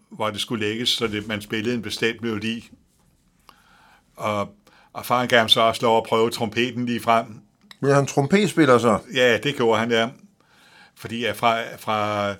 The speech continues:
Speaker 1: da han var barn af, hvor han så lærte at spille violin af sin far, så kom han faktisk også som barn med i spillemandslaget. Og, men fra fjorten til atten år, der var han med, med i regimentet som signaltrompeter.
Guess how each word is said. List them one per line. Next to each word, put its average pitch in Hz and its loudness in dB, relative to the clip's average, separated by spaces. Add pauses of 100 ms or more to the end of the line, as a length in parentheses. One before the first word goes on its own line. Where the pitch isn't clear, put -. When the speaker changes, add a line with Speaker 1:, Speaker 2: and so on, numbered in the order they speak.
(540)
Speaker 1:
da 117 -2
han 110 -2
var 101 -2
barn 123 2
af, 110 -2
hvor 110 -4
han 107 -4
så 123 2
lærte 110 0
at 120 -4
spille 110 -4
violin 110 -8
af 104 -8
sin 123 -4
far, 104 -2 (600)
så - -4
kom 127 2
han 110 0
faktisk 110 0
også 110 2
som 120 0
barn 113 2
med 113 0
i 107 -6
spillemandslaget. 113 -2 (1400)
Og, 110 -6
men 107 -6
fra 104 -4
fjorten 127 0
til 117 -2
atten 104 0
år, 110 0
der 120 -2
var 127 4
han 104 -4 (500)
med, 110 -2
med 113 0
i 113 -4
regimentet 110 -2
som 98 0 (400)
signaltrompeter. 117 2